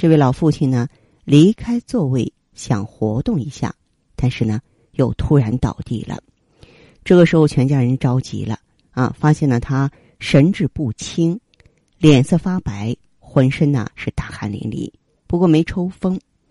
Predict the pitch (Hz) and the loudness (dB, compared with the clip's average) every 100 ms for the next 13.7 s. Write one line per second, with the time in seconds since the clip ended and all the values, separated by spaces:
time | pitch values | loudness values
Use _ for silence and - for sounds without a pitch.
0 | - _ _ _ _ _ - 254 190 135 | -20 _ _ _ _ _ 2 4 4 2
1 | - 151 127 117 110 - _ _ - - | 0 -2 -2 -4 -4 -8 _ _ -6 0
2 | 127 - 156 113 - - 123 127 135 135 | 0 0 -2 -2 -4 -6 -8 -6 -6 -4
3 | 151 151 - _ _ _ _ _ _ - | -4 -4 -8 _ _ _ _ _ _ 0
4 | 165 165 151 127 117 127 - _ _ _ | 4 4 4 -2 -2 -4 -6 _ _ _
5 | _ - - 160 190 226 214 151 120 - | _ -6 2 4 6 2 2 0 0 -4
6 | - 135 127 135 127 170 165 214 214 - | -4 -2 -2 -2 -2 -2 -2 -2 -4 -6
7 | - - - 143 - 214 156 131 180 262 | -12 -14 -4 -2 0 -2 -2 -2 -2 -4
8 | - 120 131 131 - 123 - _ _ _ | -6 -8 -10 -12 -12 -12 -14 _ _ _
9 | - 127 139 120 - 117 107 - 113 117 | 0 0 2 0 -2 -4 -4 -4 -4 -2
10 | 104 104 107 107 - 98 - - _ _ | -4 -4 -4 -6 -8 -8 -8 -12 _ _
11 | - - - 127 120 117 - 110 113 104 | -20 -18 -6 -4 -4 -6 -8 -8 -8 -10
12 | - 95 98 _ _ _ _ - 131 120 | -10 -10 -10 _ _ _ _ 0 2 2
13 | - - 117 151 - - 104 | 0 -2 0 0 -4 -6 -6